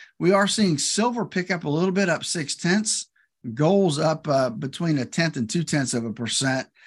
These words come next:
uh, still below two thousand dollars an ounce, though. And then crude oil, because of what's, um, going on, the dollar is the highest we've seen it in recent months, uh, in value.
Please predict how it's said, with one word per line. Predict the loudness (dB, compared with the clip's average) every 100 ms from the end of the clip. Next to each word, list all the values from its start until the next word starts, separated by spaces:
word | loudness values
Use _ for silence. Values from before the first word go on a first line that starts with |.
| -20 -6
uh, | -2 -2
still | 2 2 4
below | 4 4 4
two | 4 2
thousand | 4 2 2 2 0 -2 -4 -2
dollars | 2 2 0 -2
an | -2
ounce, | -2 -2 -4
though. | -6 -4 -4 -6 -12 -20 -20 _ 0
And | 6
then | 6 6
crude | 4 6 8
oil, | 6 4 -2 -12 _ _ 0
because | 0 2 4 4 4
of | 4
what's, | 4 4 4 2 -2 2
um, | 4 6 4 0 2
going | 4 4 2
on, | 2 0 0 -2
the | -4
dollar | -2 0 2 2 0
is | -2 -2
the | -4
highest | -4 -2 -2 -2
we've | 0 0
seen | 0 0 2
it | 0 -2 _ _ _ -2
in | 2 4
recent | 4 2 0 -2
months, | -2 -2 -4 -6 -10 -12 -10
uh, | -4 -2 -2
in | 0 0
value. | 2 0 2 0 0 -2